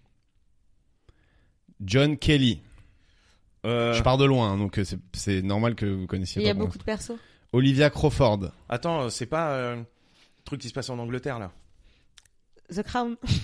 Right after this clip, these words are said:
Speaker 2: Non, euh, le truc où, euh, c'est des mafieux, là.
Speaker 3: Euh.
Speaker 2: J'ai pas regardé, moi.
Speaker 1: Non, c'est pas ça.
Speaker 2: Mais tu sais de quoi je parle ?
Speaker 3: Non.
Speaker 1: Ouais, euh, Peaky Blinders.
Speaker 2: Ouais, non, c'est pas ça.
Speaker 3: Ah.
Speaker 1: Non, c'est pas ça.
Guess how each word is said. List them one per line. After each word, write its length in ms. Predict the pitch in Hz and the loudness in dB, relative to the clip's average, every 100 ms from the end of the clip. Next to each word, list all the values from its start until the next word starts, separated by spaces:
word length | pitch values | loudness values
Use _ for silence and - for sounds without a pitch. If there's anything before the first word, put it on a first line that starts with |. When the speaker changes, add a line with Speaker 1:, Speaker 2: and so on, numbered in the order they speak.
| - | -4
Speaker 2:
Non, 420 | 147 175 151 113 | -2 -2 -2 -2
euh, 580 | 92 90 92 101 104 104 | -4 -6 -6 -6 -4 -4
le 140 | 110 113 | -4 -6
truc 240 | 160 - | -8 -6
où, 40 | |
euh, 880 | 113 110 107 101 101 104 101 98 98 | -6 -4 -4 -6 -6 -6 -4 -4 -4
c'est 180 | 101 - | -6 -6
des 120 | 110 | -4
mafieux, 340 | 113 113 - 147 | -4 -4 -2 -4
là. 320 | 92 78 80 - _ _ _ _ _ _ _ _ _ 359 | -4 -8 -12 -18 _ _ _ _ _ _ _ _ _ _
Speaker 3:
Euh. 720 | 220 214 208 202 196 196 190 185 | -8 -6 -6 -6 -8 -8 -10 -8
Speaker 2:
J'ai 120 | 190 | -8
pas 120 | - | -8
regardé, 320 | 117 123 113 113 | -8 -8 -6 -8
moi. 160 | 87 - _ _ _ - | -10 -14 _ _ _ -4
Speaker 1:
Non, 200 | 110 104 | -2 0
c'est 140 | 104 | -2
pas 100 | 95 | -4
ça. 140 | - - - _ - - _ - _ _ _ _ - | -4 -10 -20 _ -20 -20 _ -20 _ _ _ _ -4
Speaker 2:
Mais 80 | 120 | -2
tu 60 | |
sais 200 | - 147 | 0 0
de 80 | 131 | -2
quoi 140 | 131 | -2
je 80 | 123 | -2
parle ? 240 | 160 180 120 _ _ - | -2 -4 -8 _ _ -16
Speaker 3:
Non. 260 | 220 208 185 _ | -12 -12 -16 _
Speaker 1:
Ouais, 280 | - 107 117 120 - | -6 -2 -2 -4 -8
euh, 580 | 95 95 90 90 95 95 | -4 -2 0 -2 -2 -4
Peaky 280 | 90 101 98 | -6 -6 -4
Blinders. 420 | 98 104 98 87 | -2 -2 -4 -4
Speaker 2:
Ouais, 200 | 107 104 | -4 -4
non, 100 | 95 | -6
c'est 120 | - | -8
pas 60 | - | -6
ça. 100 | 311 | -4
Speaker 3:
Ah. 120 | 285 240 | -2 -2
Speaker 1:
Non, 160 | 90 71 | -4 -6
c'est 160 | - | -10
pas 140 | - 85 | -6 -6
ça. 160 | 76 | -6